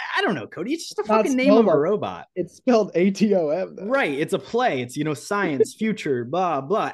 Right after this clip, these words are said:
Speaker 1: Adams, ah, ooh, eh, ooh, cool.
Speaker 2: Interesting. All right, let's, let's hear your initial thoughts. <laughs>
Speaker 1: Um, well, I did wanna talk, I, I mentioned it off the top there a little bit, but, like, Sean Levy directing this movie.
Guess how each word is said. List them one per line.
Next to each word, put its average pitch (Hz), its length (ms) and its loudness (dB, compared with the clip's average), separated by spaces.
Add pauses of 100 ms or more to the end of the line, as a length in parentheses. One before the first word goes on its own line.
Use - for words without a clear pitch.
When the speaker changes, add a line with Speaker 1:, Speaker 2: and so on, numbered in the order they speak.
Speaker 1:
Adams, 151 460 -2
ah, 143 240 -4
ooh, 170 300 2
eh, 165 240 0
ooh, 160 220 -2
cool. 156 580 -4
Speaker 2:
Interesting. 135 480 -6
All 151 120 2
right, 131 220 2
let's, 156 200 2
let's 190 180 2
hear 135 120 0
your 107 180 -6
initial 104 280 -12
thoughts. 104 300 -12 (240)
<laughs> - 340 -2
Speaker 1:
Um, 190 460 0
well, 247 240 -2
I 240 100 -4
did 311 180 -4
wanna 285 180 0
talk, 170 340 -4 (100)
I, 151 180 -6
I 196 60 -2
mentioned 220 380 0
it 165 100 -2
off 147 220 -2
the 135 60 -6
top 120 280 -4
there 110 140 -2
a - 20 -2
little 110 220 -4
bit, 110 160 -6
but, 113 60 -6
like, 131 200 -4
Sean 208 400 -2
Levy 143 480 -2 (300)
directing 135 400 -2
this 127 160 -4
movie. 120 500 -2